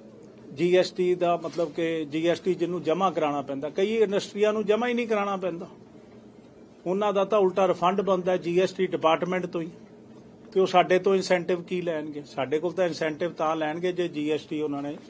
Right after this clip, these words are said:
ਜਮ੍ਹਾਂ ਕਰਾਇਆ। ਸੋ ਅਸੀਂ ਇਸ ਕਰਕੇ ਇਹ ਜਿਹੜੀਆਂ ਪਾਲਿਸੀ ਅੱਗੇ ਬਣਨੀ ਹੈ, ਇਹ ਅਸੀਂ ਆਪ ਨਹੀਂ ਬਣਾ ਰਹੇ, ਸਾਡੇ ਅਫਸਰ ਸਾਹਿਬਾਨ ਨਹੀਂ ਬਣਾ ਰਹੇ। ਇੰਡਸਟਰੀ ਵਾਲੇ ਸਾਨੂੰ ਦੱਸਣਗੇ ਵੀ ਸਾਨੂੰ ਇਹ ਚੀਜ਼ ਚਾਹੀਦੀ ਹੈ,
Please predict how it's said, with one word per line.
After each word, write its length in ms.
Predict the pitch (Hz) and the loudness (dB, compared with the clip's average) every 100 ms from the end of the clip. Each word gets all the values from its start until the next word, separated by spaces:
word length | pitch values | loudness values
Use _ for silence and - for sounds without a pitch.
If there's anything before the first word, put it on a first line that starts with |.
| - | -6
ਜਮ੍ਹਾਂ 260 | 139 147 143 | -4 -4 -6
ਕਰਾਇਆ। 320 | 139 127 127 139 - - - - - - - | -8 -12 -14 -18 -20 -20 -20 -20 -20 -20 -20
ਸੋ 240 | - 196 202 | -8 -2 -2
ਅਸੀਂ 220 | 214 226 | 0 2
ਇਸ 200 | 180 175 | 2 2
ਕਰਕੇ 540 | - 196 190 220 226 226 | 0 -2 2 4 6 4
ਇਹ 140 | 196 | 2
ਜਿਹੜੀਆਂ 360 | 190 190 214 208 | 2 0 0 -2
ਪਾਲਿਸੀ 720 | 185 170 180 180 196 196 208 | 0 0 0 -2 -4 -2 -4
ਅੱਗੇ 240 | 160 143 185 | -4 -2 0
ਬਣਨੀ 460 | 147 143 147 175 | 0 -4 -2 -4
ਹੈ, 220 | 156 147 - | -4 -6 -6
ਇਹ 180 | 165 170 | -4 -2
ਅਸੀਂ 260 | - 185 | 0 0
ਆਪ 280 | 165 156 165 | 2 2 0
ਨਹੀਂ 160 | 175 151 | -4 -4
ਬਣਾ 240 | 147 131 | -6 -6
ਰਹੇ, 160 | 117 135 - - 117 - - - - - - - - | -8 -12 -16 -14 -14 -16 -20 -20 -20 -20 -20 -20 -20
ਸਾਡੇ 380 | - 151 147 175 | -4 -2 2 2
ਅਫਸਰ 300 | 156 - 196 | 2 0 0
ਸਾਹਿਬਾਨ 420 | 185 180 165 156 | 2 2 2 0
ਨਹੀਂ 160 | 156 151 | -2 -6
ਬਣਾ 260 | 151 139 | -4 -6
ਰਹੇ। 140 | 123 143 - - - - - - - - - - - - - - - | -6 -12 -18 -20 -20 -20 -20 -20 -20 -20 -20 -20 -20 -20 -20 -16 -6
ਇੰਡਸਟਰੀ 580 | 180 185 190 - 254 262 | 0 2 2 0 0 4
ਵਾਲੇ 300 | 247 247 233 | 6 6 4
ਸਾਨੂੰ 500 | 214 180 175 160 143 - - | 2 2 0 -2 -6 -12 -4
ਦੱਸਣਗੇ 520 | 147 - 185 180 175 | -4 0 -2 -2 -2
ਵੀ 120 | 170 | -2
ਸਾਨੂੰ 440 | 175 175 147 160 160 | -2 -4 -4 -4 -2
ਇਹ 280 | 165 160 151 | -2 -2 -4
ਚੀਜ਼ 280 | 147 131 - | -6 -8 -8
ਚਾਹੀਦੀ 440 | 139 127 147 156 | -6 -6 -6 -8
ਹੈ, 60 | 151 | -10